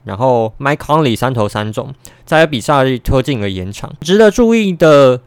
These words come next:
点还有这场八村垒上场二十六分钟，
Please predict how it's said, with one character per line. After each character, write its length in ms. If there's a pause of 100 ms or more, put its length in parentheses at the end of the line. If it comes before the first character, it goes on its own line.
点 240
还 120
有 120
这 80
场 220
八 220
村 280
垒 280
上 260
场 200
二 140
十 160
六 200
分 240
钟， 200